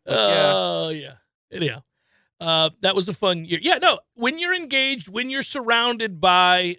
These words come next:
Speaker 2: um, you know, fans, Florida State fans in particular,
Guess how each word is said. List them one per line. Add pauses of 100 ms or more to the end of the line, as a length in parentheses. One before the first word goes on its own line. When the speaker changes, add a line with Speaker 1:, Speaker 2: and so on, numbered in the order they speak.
Speaker 2:
um, (380)
you
know,
fans,
Florida
State
fans
in
particular,